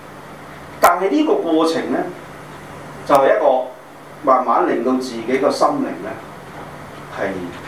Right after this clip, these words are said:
柔軟同埋開放，同埋呢，係進到一個呢，係空虛、虛-，虛心、虛心。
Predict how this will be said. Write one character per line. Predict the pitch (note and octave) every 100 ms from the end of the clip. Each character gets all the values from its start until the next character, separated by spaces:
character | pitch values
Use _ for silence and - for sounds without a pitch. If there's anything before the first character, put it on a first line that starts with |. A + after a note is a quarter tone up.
| - - - - - - - - - - - B3+
柔 | -
軟 | F#3 F3+ F#3 F#3 - - - - - - - - -
同 | G#2
埋 | C3
開 | D3 -
放， | - - - - - - - - - -
同 | B2 A#2
埋 | C#3
呢， | D#3+ D#3+ B2+
係 | B2
進 | D3 C3
到 | C3+
一 | D3 C#3+
個 | B2
呢， | B2+ C3 - - - - - - -
係 | - G2+ F#2+ F2 - - - - - - - - - - - - - - -
空 | C3 A#2 A2+
虛、 | A#2 - - - - - - - - - G3+ - - - -
虛-， | C#3 C#4 - - - - - - C#3
虛 | - -
心、 | - - - - - - - - A3+ - - - - - - - - - - - - - - - - - -
虛 | - B2+
心。 | B2+